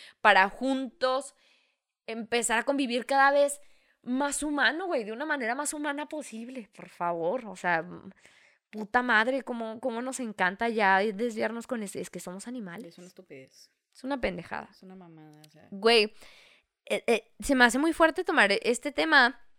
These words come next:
Speaker 1: porque hace poco me comentó mi prima que, que su hija ve el podcast, güey.
Speaker 2: <gasps>
Speaker 1: ¿Sabes quién? No, no digas el nombre, nomás para que, eh, no se
Speaker 2: Sí, sí, sí.
Speaker 1: Pero entonces me quedé como, "Ay,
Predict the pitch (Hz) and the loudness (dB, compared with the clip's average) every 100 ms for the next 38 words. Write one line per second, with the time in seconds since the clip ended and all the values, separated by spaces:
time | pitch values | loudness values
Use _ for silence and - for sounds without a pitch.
0 | _ - 220 208 - 202 175 156 _ - | _ -8 -6 -6 -6 -4 -4 -8 _ -6
1 | 196 196 240 254 _ _ _ _ 277 285 | -4 -4 -6 -8 _ _ _ _ -6 -6
2 | 285 247 233 226 208 196 190 185 185 214 | -6 -8 -8 -10 -10 -12 -12 -12 -12 -12
3 | 254 262 240 214 311 _ _ - 214 180 | -12 -10 -6 -6 -6 _ _ -14 -10 -8
4 | 170 165 160 151 - - _ 202 220 196 | -8 -10 -10 -14 -16 -20 _ -18 -14 -14
5 | 214 233 247 208 175 175 175 196 - 285 | -12 -12 -6 -6 -6 -10 -12 -16 -14 -16
6 | 240 196 190 _ - 285 277 _ _ - | -18 -18 -20 _ -18 -16 -16 _ _ -4
7 | 233 202 190 - - 240 220 196 185 180 | 2 2 0 -10 -12 -12 -10 -10 -10 -10
8 | 190 185 185 196 196 190 190 202 247 240 | -10 -10 -10 -10 -12 -14 -14 -14 -16 -16
9 | 190 - 185 175 165 165 - 180 - 175 | -16 -12 -12 -12 -16 -16 -18 -18 -18 -16
10 | 170 170 175 175 175 175 196 _ 226 233 | -16 -14 -14 -14 -16 -20 -20 _ -20 -18
11 | 226 247 311 _ _ - 254 240 240 233 | -20 -20 -20 _ _ -2 2 4 6 8
12 | 226 - 262 240 294 320 381 370 320 302 | 8 6 2 0 -2 0 0 0 0 2
13 | 294 370 466 554 | 6 8 8 8